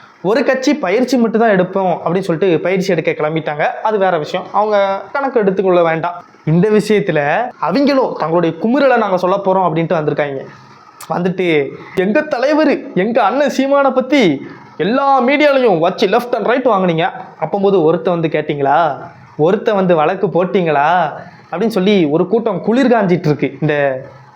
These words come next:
சம்பவம் தொடர்பா. அந்த கூட்டத்துக்கு நான் சொல்றது, ஒண்ணும் த்ரிஷா ஒண்ணும் ஒரு போனை எடுத்து வச்சுக்கிட்டு, "அடே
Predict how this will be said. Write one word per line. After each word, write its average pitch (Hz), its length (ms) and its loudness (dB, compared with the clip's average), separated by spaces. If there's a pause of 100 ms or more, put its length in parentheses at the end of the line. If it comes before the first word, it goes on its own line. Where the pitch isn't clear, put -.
சம்பவம் 170 460 0
தொடர்பா. 143 260 0 (1160)
அந்த 160 220 -2
கூட்டத்துக்கு 220 540 0
நான் 185 120 0
சொல்றது, 156 720 0 (380)
ஒண்ணும் 180 420 0
த்ரிஷா 190 360 0
ஒண்ணும் 196 380 0 (140)
ஒரு 151 260 2
போனை 202 240 0
எடுத்து 190 180 2
வச்சுக்கிட்டு, 180 540 0 (200)
"அடே 196 280 0